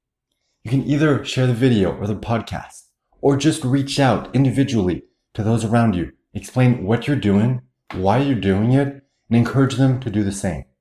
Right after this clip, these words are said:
Because it's really the perfect moment to build yourself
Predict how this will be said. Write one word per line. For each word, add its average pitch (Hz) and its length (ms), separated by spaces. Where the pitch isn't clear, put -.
Because - 340
it's 117 160
really 139 320
the 120 120
perfect - 800
moment 113 460
to - 100
build 113 260
yourself 131 540